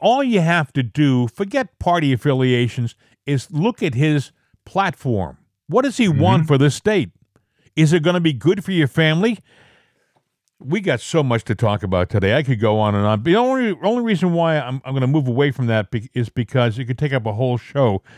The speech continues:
Speaker 1: talking about
Speaker 2: Right.
Speaker 1: John Fetterman. But there's another thing that we should talk about, and it kinda relates. It's what happened yesterday in Martha's Vineyard. Ron DeSantis,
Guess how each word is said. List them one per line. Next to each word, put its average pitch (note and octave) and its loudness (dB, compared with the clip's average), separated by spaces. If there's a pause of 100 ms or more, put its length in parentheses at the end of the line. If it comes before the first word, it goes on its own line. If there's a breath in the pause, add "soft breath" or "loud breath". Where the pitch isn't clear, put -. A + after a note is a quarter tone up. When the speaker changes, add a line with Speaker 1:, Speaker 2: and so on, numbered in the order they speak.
(160 loud breath)
Speaker 1:
talking B2 0
about A2 2
Speaker 2:
Right. G2 0
Speaker 1:
John B2 0
Fetterman. A2 0 (320 soft breath)
But C3+ 0
there's D#3+ 2
another G3 2
thing C#3 0
that A#2 2
we A2 -2
should A2 -4
talk A2 -4
about, G2 -2 (260 soft breath)
and C#3+ 0
it - -6
kinda A3 0
relates. C3 0 (300 soft breath)
It's E3 -4
what A3 2
happened F#3+ 0
yesterday C3+ 2
in A#2+ 2
Martha's A#2 0
Vineyard. G#2+ 0 (720)
Ron D#3+ 2
DeSantis, C3+ -2